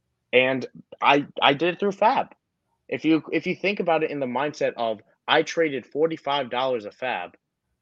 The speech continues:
that's nothing. That's, that should not, that, that's a heist.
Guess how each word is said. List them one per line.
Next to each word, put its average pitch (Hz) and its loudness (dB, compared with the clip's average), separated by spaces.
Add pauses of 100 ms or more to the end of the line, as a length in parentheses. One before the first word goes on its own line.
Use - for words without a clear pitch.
(960)
that's 147 0
nothing. 107 -4 (200)
That's, - -4
that 147 -2
should 156 -4
not, 131 -4 (100)
that, 147 0
that's 151 -2
a 101 -10 (320)
heist. - -2